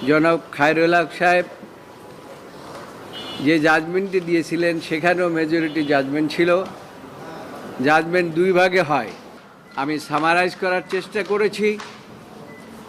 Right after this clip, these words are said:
কারণ আদালত গত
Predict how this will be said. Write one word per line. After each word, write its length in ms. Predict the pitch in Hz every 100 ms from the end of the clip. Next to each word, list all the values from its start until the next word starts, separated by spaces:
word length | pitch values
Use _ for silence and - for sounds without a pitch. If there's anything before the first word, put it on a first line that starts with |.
| -
কারণ 220 | 165 190 196 175
আদালত 400 | 180 196 208 208 - - - - - - - - - - 190 - 381 - 370 - - - - - - - 143 156
গত 200 | 180